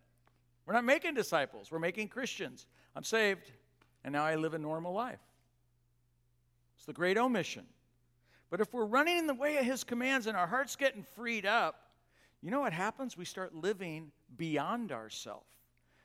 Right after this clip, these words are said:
We start thinking about, "How can I help this guy finish his race who's stumbling ahead of me? How can I help him be first?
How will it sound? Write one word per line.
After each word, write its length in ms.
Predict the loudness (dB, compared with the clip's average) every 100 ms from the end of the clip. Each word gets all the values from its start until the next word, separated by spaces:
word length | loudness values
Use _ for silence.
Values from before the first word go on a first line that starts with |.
| _ -6
We 140 | -4
start 320 | 0 0 2
thinking 300 | 0 0 0
about, 220 | 4 2
"How 200 | 4 0
can 180 | 0 0
I 140 | 2 2
help 260 | 0 -2
this 220 | -6 -8
guy 180 | -2 -4
finish 420 | -4 -8 -6 -6
his 220 | -6 -10 -8
race 320 | -4 -4 -4
who's 160 | -8
stumbling 640 | -8 -2 -4 -4 -10 -10 -12 _ _ _ -4
ahead 200 | -2 -4
of 80 |
me? 220 | -6 -14 -20 _ _ _ _
How 120 | -6 0
can 160 | 2
I 60 | 6
help 280 | 4 4 2
him 180 | 0
be 140 | 2 -2
first? 720 | -2 -4 -4 -6 -16 -16